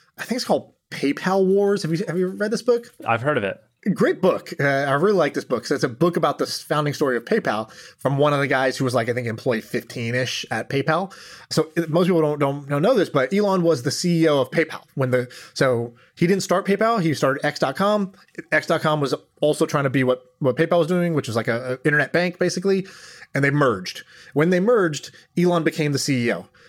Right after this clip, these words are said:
Speaker 1: Elon was the C E O for a while. And then when Elon went on vacation, he went on, like, a seven-day vacation, had a coup, and they basically, like, kicked him out. Uh, they went to the board and they said,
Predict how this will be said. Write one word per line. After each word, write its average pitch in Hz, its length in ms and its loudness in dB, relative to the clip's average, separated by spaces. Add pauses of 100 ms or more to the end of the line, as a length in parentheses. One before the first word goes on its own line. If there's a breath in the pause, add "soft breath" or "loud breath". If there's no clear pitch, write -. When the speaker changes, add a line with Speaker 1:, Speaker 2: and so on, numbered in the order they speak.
(160 soft breath)
Speaker 1:
Elon 160 200 4
was 170 120 2
the 156 80 -4
C 165 160 2
E 165 60 6
O 151 60 2
for 160 100 0
a - 20 4
while. 214 360 0 (240 loud breath)
And 143 120 0
then 170 120 4
when 170 160 0
Elon 202 260 2
went 185 120 2
on 151 100 2
vacation, 151 680 0 (220 loud breath)
he 139 80 4
went 151 140 2
on, 151 80 2
like, 143 100 0
a 143 40 -6
seven-day 156 360 2
vacation, 180 640 0 (300 loud breath)
had 160 260 0
a 147 40 2
coup, 160 500 2
and 151 140 2
they 156 80 4
basically, 165 400 2
like, 135 200 0
kicked - 280 -2
him 156 120 0
out. 139 280 0
Uh, 131 120 4
they 135 80 4
went 170 100 2
to 160 60 -8
the 143 60 -4
board 143 360 2
and 127 80 -4
they 123 60 2
said, 120 240 0